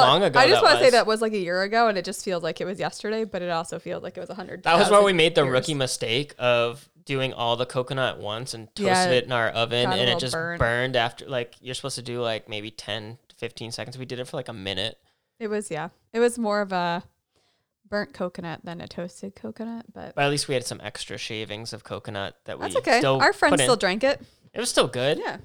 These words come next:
Speaker 1: I mean, if anything, it g-, gave it a nice little toffee, coffee flavor. Burnt.
Speaker 2: Yeah.
Speaker 1: Burnt, uh,
Speaker 2: You could say that. <laughs>
Speaker 1: gave it some nice, uh,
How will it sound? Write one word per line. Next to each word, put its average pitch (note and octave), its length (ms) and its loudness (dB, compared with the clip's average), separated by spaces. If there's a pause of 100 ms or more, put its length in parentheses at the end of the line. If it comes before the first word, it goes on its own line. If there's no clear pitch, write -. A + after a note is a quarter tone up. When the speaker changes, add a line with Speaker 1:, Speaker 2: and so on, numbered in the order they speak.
(120)
Speaker 1:
I C#3 60 -8
mean, D#3+ 140 0
if D3+ 100 -2
anything, D3 320 -2
it B2 180 -8 (320)
g-, - 60 -20 (440)
gave D3 220 2
it C#3 100 0
a C3+ 60 -4
nice C3 380 -2
little B2 360 -4 (300)
toffee, A#2 680 -6 (340)
coffee G#2+ 380 -6
flavor. A#2+ 480 -10 (440)
Burnt. C#4 320 -4
Speaker 2:
Yeah. F#3 300 -8 (320)
Speaker 1:
Burnt, B2+ 400 -2
uh, B2 320 0
Speaker 2:
You A#3 80 -14
could - 140 -10
say F3 160 -8
that. F#3 260 -10 (160)
<laughs> - 560 0
Speaker 1:
gave G#3 140 4
it F#3 80 0
some G3 160 0
nice, F3+ 420 2
uh, D#3+ 320 2